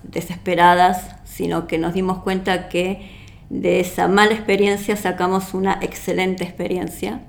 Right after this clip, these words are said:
sacamos un aprendizaje, eh, que no solamente nos sirve a nosotras, sino que es el ejemplo para nuestros hijos. Em,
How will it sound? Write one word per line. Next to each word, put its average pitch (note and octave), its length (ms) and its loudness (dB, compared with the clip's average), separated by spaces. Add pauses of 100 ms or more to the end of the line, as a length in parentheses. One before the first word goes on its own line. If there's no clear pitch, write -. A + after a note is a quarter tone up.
(640)
sacamos F#3 500 -2
un F#3 100 2
aprendizaje, F#3+ 1080 0 (300)
eh, D#3 640 -8
que E3 100 0
no F#3 80 2
solamente F#3 400 0
nos F3 120 -2
sirve F3 180 0
a E3 40 2
nosotras, G#3 420 -2
sino F3 260 -2
que F3+ 60 -6
es F3 100 -10
el F3 80 -2
ejemplo F3+ 320 -2
para D#3+ 160 -2
nuestros E3+ 360 -8
hijos. A3+ 480 -4 (840)
Em, D#3+ 720 -6